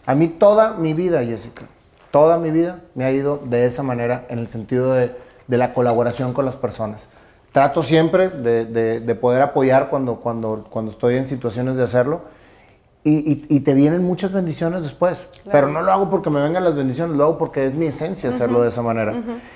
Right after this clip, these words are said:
Speaker 1: Yo creo que si todo el mundo pensáramos así, tuviéramos un mundo más de colaboración. Y creo que cada vez más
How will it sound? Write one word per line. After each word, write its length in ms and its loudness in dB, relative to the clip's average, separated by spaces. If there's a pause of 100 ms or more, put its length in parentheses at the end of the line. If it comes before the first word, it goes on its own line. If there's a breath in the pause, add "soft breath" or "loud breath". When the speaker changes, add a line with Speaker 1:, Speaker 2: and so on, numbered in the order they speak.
(240 loud breath)
Speaker 1:
Yo 160 2
creo 140 0
que 100 -2
si 120 -2
todo 240 2
el 60 2
mundo 280 0
pensáramos 480 -2
así, 220 -6
tuviéramos 420 0
un 100 -4
mundo 160 -2
más 160 -2
de 80 -4
colaboración. 680 -2 (640 loud breath)
Y 80 -2
creo 480 4
que 180 -4
cada 300 0
vez 220 2
más 440 -4